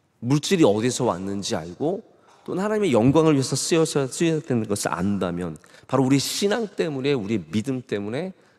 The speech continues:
아낌없이는 살아갈 수 없게 되는 겁니다.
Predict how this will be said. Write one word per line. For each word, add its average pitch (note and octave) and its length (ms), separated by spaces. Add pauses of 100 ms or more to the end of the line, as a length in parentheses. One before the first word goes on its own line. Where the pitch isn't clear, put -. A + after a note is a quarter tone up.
(120)
아낌없이는 D3+ 1200
살아갈 G3+ 460
수 - 220
없게 - 320
되는 D#2+ 280
겁니다. - 420